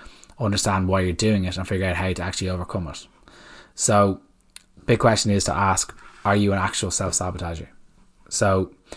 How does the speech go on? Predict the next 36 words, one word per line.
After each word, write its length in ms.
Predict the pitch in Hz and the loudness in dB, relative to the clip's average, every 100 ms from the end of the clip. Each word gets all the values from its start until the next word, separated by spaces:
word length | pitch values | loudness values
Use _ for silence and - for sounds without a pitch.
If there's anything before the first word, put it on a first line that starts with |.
| - - | -20 -18
some 220 | - 117 | 0 2
of 20 | 110 | 4
the 100 | 107 | 4
things 260 | 107 101 | 2 2
and 100 | 95 | 0
some 100 | 104 | 0
of 40 | 98 | 0
the 40 | |
examples, 580 | 92 95 95 98 92 85 | 0 0 0 0 0 0
see 200 | - 104 | 0 0
if 100 | 95 | 2
these 160 | 95 | 0
sound 240 | - 92 90 | 0 0 -2
like 160 | 87 | -4
you. 180 | 92 - - - - | -6 -8 -12 -20 -10
You're 100 | 92 | -8
careful 360 | - 104 107 104 | 2 4 4 2
for 140 | 107 | 2
a 60 | 104 | 2
while, 300 | 98 107 110 | 4 4 2
s-, 260 | 104 - 87 | -2 -12 -4
lose 220 | 92 95 | -4 -2
some 140 | 90 | 0
weight 220 | 98 107 | 2 2
and 120 | - 92 | 2 -4
improve 220 | 90 90 | -2 -4
your 100 | 87 | -2
fitness, 320 | 107 104 107 | -2 -2 -2
then 160 | 104 90 | -2 0
gradually 360 | 98 98 92 | 2 2 0
revert 300 | 92 90 90 | 0 0 -2
back 220 | 92 90 | -2 -2
to 100 | - | -2
your 80 | 87 | -2
old 100 | 85 | -2
ways. 320 | 82 78 - | -4 -6 -10